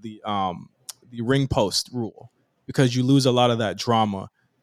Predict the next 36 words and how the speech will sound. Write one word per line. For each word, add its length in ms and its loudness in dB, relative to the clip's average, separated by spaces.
I 120 0
thought 400 0
that 260 -2
Karrion 380 0
needed 240 -2
that 240 2
win 320 -4
for 160 -10
sure. 500 0
I 60 0
don't 180 0
think 180 -2
it 160 0
was 200 -6
gonna 220 -4
convert 360 0
anyone 380 -2
that 100 -2
wasn't 360 -4
already 300 0
on 220 -2
the, 220 -6
you 100 -16
know, 220 -8
on 260 -2
the, 320 -4
um, 560 -4
on 140 -2
board 260 2
with 140 2
him 220 0
already, 520 2
which 220 -10
is 140 -6
probably, 320 2
like, 180 -2